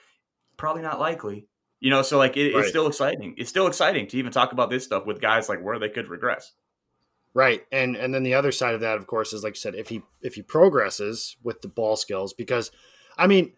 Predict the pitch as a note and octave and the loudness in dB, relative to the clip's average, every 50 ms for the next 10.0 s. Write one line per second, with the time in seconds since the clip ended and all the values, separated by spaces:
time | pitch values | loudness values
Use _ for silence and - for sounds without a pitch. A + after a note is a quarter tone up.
0 | _ _ _ _ - D3 D3 D3+ F3+ A3 A#3 F#3+ - D3+ E3+ E3 D3+ - B2+ B2+ | _ _ _ _ -2 0 2 4 4 4 4 2 2 2 4 4 4 2 -2 -4
1 | C3 C#3 C#3 C#3 B2 - A#2 G#2+ G#2+ G#2+ G2+ F#2+ F#2 F#2 G#2 G2+ C3 C3+ E3 F#3 | -4 -4 -4 -2 -2 -2 -2 -2 -2 -2 -2 -4 -2 -4 -4 -2 4 6 8 8
2 | F#3+ F#3 D3+ D3+ A#2+ - C#3 C3 B2+ A#2+ G#2 A#2+ A2+ - - - C#3 B2+ - - | 8 6 4 2 0 2 2 2 2 2 0 -2 -4 -4 -4 -2 -2 -2 0 0
3 | A#2+ A#2 A2+ A2 A2 A2 G#2+ A2+ A2+ G#2+ G#2 G2+ G2 G2+ G2+ - - A2 G#2 G2+ | 0 0 0 0 -2 -2 -2 -2 -2 -4 -4 -4 -4 -6 -6 -6 -6 -6 -6 -6
4 | F#2+ - - - A#2 A#2+ D3+ E3+ E3 F3+ A2+ F#2+ A#2 A#2+ B2 B2+ C3 C3 C3 A2 | -8 -10 -10 -8 -4 -2 -2 0 0 0 0 2 2 4 6 6 6 6 4 0
5 | A2 G#2+ G2 A#2 A#2 A#2+ B2 A2+ D3+ B2+ G#2 G2+ - - D#3 - D#3 D#3 C3 A2+ | -2 -4 -4 -2 -2 -2 -2 -2 0 0 0 0 -2 -4 -4 -2 -2 -2 -2 -2
6 | C3 A2 F2+ G#2 G#2 A2 G#2+ G2 G2 G2 F#2+ E2+ G2+ A2+ G#2+ F#2 C3 D3 E3 D#3+ | -4 -4 -4 -4 -4 -4 -4 -6 -8 -10 -10 -8 -10 -10 -8 -4 -2 -2 0 0
7 | F3+ D#3 C3+ G#2+ B2 B2 - - - - C3 B2 C3 B2+ B2+ B2 F#2+ A#2+ A2+ A2 | 0 0 0 -2 -4 -6 -6 -8 -6 -2 2 4 4 4 4 2 2 2 2 2
8 | G#2+ G2 G2+ A#2 B2+ C#3 B2 - C3+ C3 B2+ B2+ B2 - B2 A2+ A2 G#2 - - | 2 0 2 2 2 0 0 -2 -2 -4 -4 -4 -4 -4 -4 -4 -4 -4 -4 -4
9 | A#2+ A2+ - - G#2+ G2 - G#2 G2 G2 F#2 F#2 E2+ E2+ - - F#2 E2+ - | -2 -2 -4 -6 -10 -8 -6 -6 -6 -6 -6 -8 -10 -10 -10 -12 -12 -14 -14